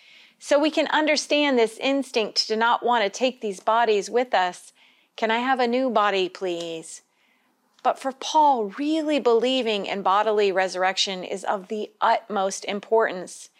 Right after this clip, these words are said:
He's saying that we, when we proclaim the resurrection of Christ,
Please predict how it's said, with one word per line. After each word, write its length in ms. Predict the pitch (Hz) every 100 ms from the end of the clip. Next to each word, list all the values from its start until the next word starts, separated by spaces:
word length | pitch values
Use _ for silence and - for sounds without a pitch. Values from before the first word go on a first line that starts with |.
| _ - - _
He's 220 | - 247 -
saying 360 | 294 285 262
that 140 | 226 240
we, 140 | 262
when 380 | 247 254 285 294
we 120 | 285
proclaim 600 | - 214 - 262 262 226
the 80 | 208
resurrection 680 | 220 233 233 220 214 214 170
of 140 | 185
Christ, 500 | - 240 233 220